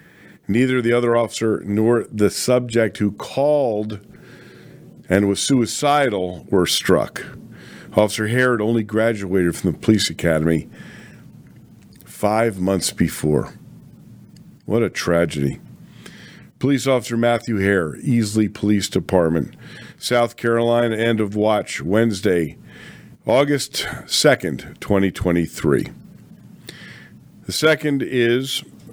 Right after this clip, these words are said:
Sergeant Pedro Torres Santos of the Trujillo Alto Municipal Police Department in Puerto Rico. Sergeant Pedro Torres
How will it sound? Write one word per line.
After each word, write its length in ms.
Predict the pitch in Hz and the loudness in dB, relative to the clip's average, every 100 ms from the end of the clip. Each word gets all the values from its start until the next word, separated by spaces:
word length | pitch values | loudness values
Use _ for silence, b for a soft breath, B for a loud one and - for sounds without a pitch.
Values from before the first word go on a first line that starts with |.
| - | -14
Sergeant 640 | - 127 131 117 123 - - - - - - B B B B B B B - - - - - - - - - | -4 0 0 0 -4 -4 -8 -10 -16 -20 -20 B B B B B B B -20 -20 -20 -20 -20 -20 -20 -20 -4
Pedro 720 | 151 170 147 160 170 165 - - | 0 2 0 -2 0 -2 -6 -10
Torres 640 | - 143 143 139 135 110 - - | -2 0 2 0 0 -4 -12 -8
Santos 840 | - 131 135 123 101 78 - - - B B B B B | -2 2 4 4 0 -2 -2 -4 -4 B B B B B
of 180 | 107 113 | -2 0
the 100 | 113 | 0
Trujillo 720 | - 110 95 131 151 143 135 | 0 0 0 0 0 0 0
Alto 400 | 123 131 123 127 | 0 -2 0 0
Municipal 480 | 117 113 117 120 107 | 2 0 0 -2 -2
Police 300 | - 120 101 | 0 0 0
Department 520 | 101 104 104 107 87 - B B B | -2 2 4 2 -2 -10 B B B
in 100 | 95 | -4
Puerto 320 | - 95 85 | 2 2 4
Rico. 460 | 85 76 - 67 - - - - B B B B B | 2 0 0 -2 -4 -16 -20 -20 B B B B B
Sergeant 480 | - 139 147 135 131 | -4 2 2 0 -4
Pedro 540 | 135 170 156 156 156 147 | 0 0 2 0 0 -2
Torres 520 | 139 139 139 123 | 0 2 2 0